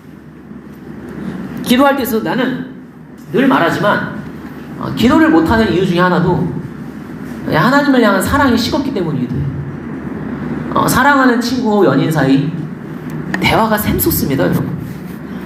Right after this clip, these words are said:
말을 해도 말이 지루하지 않고 힘들지 않고 다음에 만나서 또 얘기하자고. 이게 원래 사랑하는 사람끼리는 그래요. 근데 애정이 식으면 이제 할 말이 없는 거예요, 사실. 둘이 있으면 어색하고. 그래서 여러분들이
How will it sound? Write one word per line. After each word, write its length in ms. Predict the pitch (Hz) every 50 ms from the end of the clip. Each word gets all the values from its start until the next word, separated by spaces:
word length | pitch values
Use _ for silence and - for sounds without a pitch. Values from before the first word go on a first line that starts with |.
| - -
말을 420 | 180 202 247 - 605 523 440 415
해도 440 | 392 330 359 370 - - - - - -
말이 440 | 147 190 262 339 427 480 440 - -
지루하지 480 | - - - 254 330 370 339 320 -
않고 240 | 247 - 247 269 269 - - - - - - - - - -
힘들지 480 | - - 494 453 466 466 440 403 339
않고 260 | 277 233 - 240 233 - - - - - - -
다음에 360 | - 247 285 349 392 403 359
만나서 360 | 311 269 262 269 269 269 254
또 120 | 381 381
얘기하자고. 520 | 339 311 - 240 220 - 170 147 139 - - - - - - - - - - - - - - - - -
이게 160 | - 262 302 320
원래 280 | 262 226 262 285 262
사랑하는 840 | 262 254 294 311 320 320 311 302 285 277 269 247 240 233 226 220 202
사람끼리는 460 | 208 - 247 254 247 233 226 214 202 -
그래요. 240 | 135 123 - 120 - - -
근데 600 | 208 233 240 254 269 269 269 269 - - - - - -
애정이 440 | - 120 123 165 202 262 269 269 269
식으면 320 | 269 - - 220 196 180 160
이제 100 | - -
할 180 | 147 247 311
말이 200 | 349 330 320 262
없는 260 | 143 123 127 131 131 131
거예요, 200 | 117 110 110 110
사실. 280 | - 123 127 - - -
둘이 200 | 131 139 143 143
있으면 260 | 135 135 135 123 110
어색하고. 580 | 104 113 110 117 113 - - - - - - - - - - - - - - - - - - - - - - - - - - - - - - -
그래서 260 | - 277 330 311 247
여러분들이 800 | 208 233 302 339 349 311 277 302 330 311 - - - - -